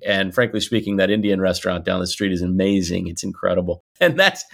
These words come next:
that's very much the way you manage a toy line. You're like, "You gotta get the basics." And look, I'm being very Western centric because, by the way, if we were somewhere else in the world,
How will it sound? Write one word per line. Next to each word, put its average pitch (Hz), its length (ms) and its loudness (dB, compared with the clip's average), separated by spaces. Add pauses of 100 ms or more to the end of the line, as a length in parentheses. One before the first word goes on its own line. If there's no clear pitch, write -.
(300)
that's 175 200 4
very 180 240 6
much 170 240 2
the 147 80 -4
way 143 100 6
you 143 140 6
manage 131 360 4
a 135 60 -2
toy 147 280 2
line. 98 320 2
You're 120 140 6
like, 120 300 6 (420)
"You 135 140 0
gotta 156 260 6
get 190 120 -2
the 185 60 -4
basics." 151 680 0 (500)
And 147 160 2
look, 160 280 4
I'm 131 180 2
being 151 320 4
very 123 500 4 (160)
Western 127 480 4
centric 110 520 0 (120)
because, 120 260 2
by 131 180 6
the 120 100 2
way, 101 440 4
if 110 220 0
we 117 360 4
were 110 420 6
somewhere 139 340 4
else 120 220 6
in 131 60 -2
the 113 80 2
world, 107 480 6